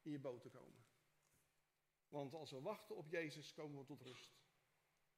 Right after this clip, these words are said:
Als we echt wachten, kunnen we ook pas echt luisteren. En als we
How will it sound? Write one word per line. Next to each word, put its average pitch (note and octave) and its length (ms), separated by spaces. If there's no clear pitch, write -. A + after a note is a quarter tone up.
Als B2 200
we A#2+ 180
echt F3+ 380
wachten, B2 840
kunnen C#3+ 220
we C3+ 140
ook C3+ 240
pas B2 360
echt - 420
luisteren. A#2+ 640
En C#3+ 160
als C3 300
we A#2+ 140